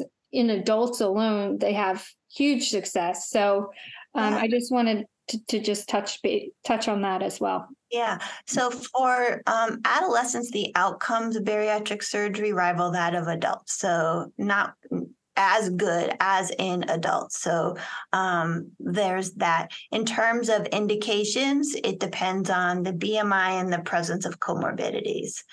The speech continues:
Speaker 1: Okay.
Speaker 2: So for, um, children and adolescents, it's a B M I in the class two obesity range. So that is a B M I between thirty-five and forty,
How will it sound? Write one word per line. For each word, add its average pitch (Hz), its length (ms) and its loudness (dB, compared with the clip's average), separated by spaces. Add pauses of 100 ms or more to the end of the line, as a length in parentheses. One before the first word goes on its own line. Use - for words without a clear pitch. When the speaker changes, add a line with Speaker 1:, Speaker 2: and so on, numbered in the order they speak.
(160)
Speaker 1:
Okay. 226 160 -2
Speaker 2:
So 196 460 -2
for, 185 800 4
um, 180 380 0
children 254 340 0
and 233 180 0
adolescents, 220 640 2
it's 196 160 -4
a 196 80 0
B 202 240 0
M 196 160 2
I 185 400 2 (420)
in 202 220 0
the 185 140 2
class 170 420 0
two 240 300 -2
obesity 226 500 0
range. 220 500 -2 (300)
So 196 220 -2
that 185 340 2
is 185 420 -2
a 175 140 2
B 196 180 0
M 190 120 0
I 185 180 2
between 180 460 -2
thirty-five 175 480 0
and 170 260 -4
forty, 208 560 0